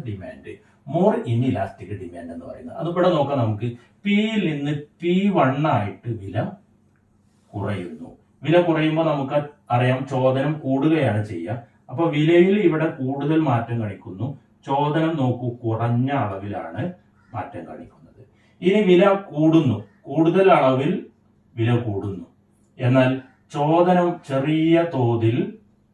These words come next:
മാറ്റം സംഭവിക്കുന്നു. ഇതിനെയാണ് നമ്മൾ more inelastic demand എന്ന് പറയുന്നത്. അപ്പൊ ഇവിടെ നോക്കൂ, ഈ ഗ്രാഫും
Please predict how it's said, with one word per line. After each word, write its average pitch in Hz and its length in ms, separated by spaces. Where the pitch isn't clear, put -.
മാറ്റം 104 460
സംഭവിക്കുന്നു. 90 680
ഇതിനെയാണ് 160 520
നമ്മൾ 90 200
more 170 360
inelastic 123 720
demand - 360
എന്ന് - 140
പറയുന്നത്. - 240
അപ്പൊ 214 140
ഇവിടെ 214 220
നോക്കൂ, 185 260
ഈ 226 120
ഗ്രാഫും 170 460